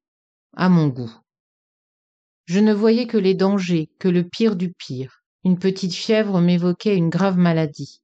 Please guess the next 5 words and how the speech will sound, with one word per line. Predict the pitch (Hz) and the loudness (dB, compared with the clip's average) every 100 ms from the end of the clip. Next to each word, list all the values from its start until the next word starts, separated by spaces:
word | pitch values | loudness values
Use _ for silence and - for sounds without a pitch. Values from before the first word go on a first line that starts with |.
| _ _ | _ _
une | 175 180 | 0 2
entorse, | 185 190 214 220 - - - | 2 0 -2 -2 -10 -20 -2
une | 180 180 | -2 0
claudication | 196 175 170 180 - 185 | -2 -2 -2 -2 -2 -2
définitive, | 180 180 180 170 156 - 151 139 | 0 -2 0 0 0 -6 -12 -12